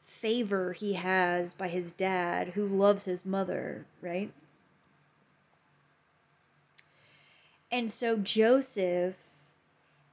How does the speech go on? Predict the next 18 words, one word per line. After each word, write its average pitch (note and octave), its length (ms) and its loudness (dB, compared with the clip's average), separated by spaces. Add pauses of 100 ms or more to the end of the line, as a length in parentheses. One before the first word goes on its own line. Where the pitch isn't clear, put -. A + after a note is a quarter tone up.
is A#3+ 180 2
thrown A3+ 400 2
into B3 420 4
a G3+ 80 6
well G3+ 380 6
by G3 240 4
Leah's G3+ 560 6
sons. - 1040 -2
They A3+ 140 4
want B3 260 2
him G#3 240 2
out G#3+ 220 2
of G#3 80 2
there. F3 400 -2 (200)
They're A#3 160 4
jealous A#3+ 520 2
of F#3 140 -6
him. F#3 400 -10